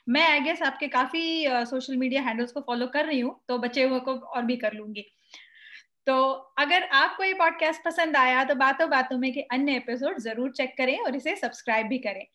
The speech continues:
और हाँ, इस शो को अपनी रेटिंग्स और रिव्यूज भी जरूर दें। आप मुझे Twitter पर अल्पना underscore देव, Instagram पर अल्पना बापट और Facebook पर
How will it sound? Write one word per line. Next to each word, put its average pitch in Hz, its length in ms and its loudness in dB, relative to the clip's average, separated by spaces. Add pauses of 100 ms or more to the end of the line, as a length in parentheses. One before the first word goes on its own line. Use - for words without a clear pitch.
(200)
और 302 120 4
हाँ, 285 340 0
इस 247 80 -6
शो 285 300 2
को 294 140 -4
अपनी 214 360 -2
रेटिंग्स 294 520 -2
और 294 120 0
रिव्यूज 247 440 -2
भी 320 200 -4
जरूर 233 360 -2
दें। 214 200 -12 (460)
आप 254 300 2
मुझे 269 380 -2
Twitter 247 260 0
पर 247 260 0
अल्पना 294 560 -2
underscore 247 460 -2
देव, 220 260 -8 (480)
Instagram 285 540 0
पर 240 300 -2
अल्पना 240 520 -2
बापट 214 520 -4 (260)
और 247 300 -4
Facebook 311 380 -2
पर 226 320 -4